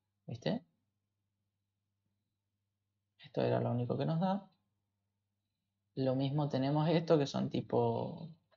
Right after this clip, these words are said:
charms, se le dice que es, eh, un colgante especial.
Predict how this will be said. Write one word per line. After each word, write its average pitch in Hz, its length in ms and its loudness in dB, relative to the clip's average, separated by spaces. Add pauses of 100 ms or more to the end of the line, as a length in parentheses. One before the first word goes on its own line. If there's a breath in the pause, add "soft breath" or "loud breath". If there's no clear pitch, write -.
(180)
charms, 147 360 -2
se - 320 -6
le 123 100 2
dice 127 440 -2
que 120 420 -2
es, 120 240 -8
eh, 120 580 -2
un 127 840 -6
colgante 120 720 -4
especial. 139 540 -2